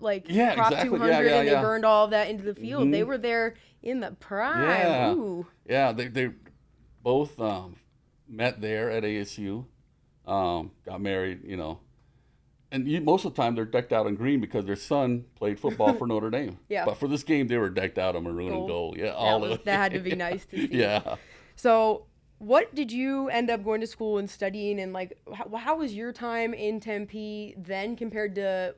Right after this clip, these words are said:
Speaker 1: what it's like for you now when you go back and visit? Like, are you able to reminisce on a lot of stuff and how much it's changed, or how much your personal community has
Speaker 2: <clears throat>
Speaker 1: grown throughout the years and your network of Sun Devils that you know?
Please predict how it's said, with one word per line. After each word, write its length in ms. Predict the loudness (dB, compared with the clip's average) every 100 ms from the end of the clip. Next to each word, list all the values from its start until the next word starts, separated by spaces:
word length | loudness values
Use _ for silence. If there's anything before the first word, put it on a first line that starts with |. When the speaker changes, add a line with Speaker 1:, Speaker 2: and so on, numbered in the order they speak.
| _
Speaker 1:
what 260 | -10 -4 -2
it's 160 | -2 -4
like 200 | -6 -6
for 140 | -12
you 180 | -10 -10
now 260 | -8 -4 -4
when 120 | -6
you 80 | -8
go 100 | -8
back 220 | -6 -8 -10
and 60 |
visit? 220 | -12 -12 -8
Like, 180 | -8 -6
are 40 |
you 220 | -8 -6
able 180 | -6 -6
to 60 | -6
reminisce 380 | -6 -6 -8 -10
on 80 | -8
a 40 |
lot 160 | -4 -4
of 60 |
stuff 200 | -6 -10 -8
and 100 | -10
how 80 | -8
much 220 | -8 -10
it's 160 | -18
changed, 560 | -12 -6 -4 -2 -4 -4
or 220 | -4 -4 -8 -20 -6
how 160 | -2
much 240 | 0 -2 -2
your 180 | -2 -2
personal 420 | -2 -2 -2 -4
community 500 | -4 -4 -4 -4 -4
has 160 | -2 -2
Speaker 2:
<clears throat> 60 | -2
Speaker 1:
grown 440 | 0 0 -2 -2
throughout 340 | -4 -2 -2
the 60 | -4
years 340 | -4 0 0
and 140 | 0 -4
your 100 | -4
network 420 | 0 2 2 0
of 120 | -4
Sun 180 | -4 -2
Devils 260 | 0 0 -2
that 100 | -4
you 80 | -2
know? 360 | -2 0 -2